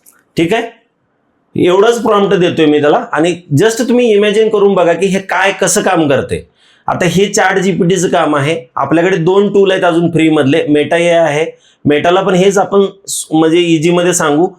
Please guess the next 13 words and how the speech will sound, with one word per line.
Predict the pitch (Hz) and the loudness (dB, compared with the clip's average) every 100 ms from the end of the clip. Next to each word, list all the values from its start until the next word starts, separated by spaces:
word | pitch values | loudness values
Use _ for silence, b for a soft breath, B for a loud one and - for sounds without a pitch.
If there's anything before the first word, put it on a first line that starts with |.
| B B 135 | B B -2
Meta | 143 185 | 0 0
काय | 180 190 | 0 0
रिझल्ट | 170 165 160 | 2 2 0
देते | 156 156 175 | 0 0 0
तुम्ही | 160 170 170 | 0 0 0
तेही | 147 135 | 0 0
बघा. | 104 87 85 _ _ _ - | -2 -4 -10 _ _ _ -4
याच्यावरती | 123 151 151 156 | -2 -2 -2 -2
पण | 165 | -2
आपण | 170 180 | -2 -2
हाच | 175 170 - | -2 -2 -4
प्रॉम्प्ट | 139 120 110 107 | -2 -2 0 -2
देतोय. | 98 87 | -2 -4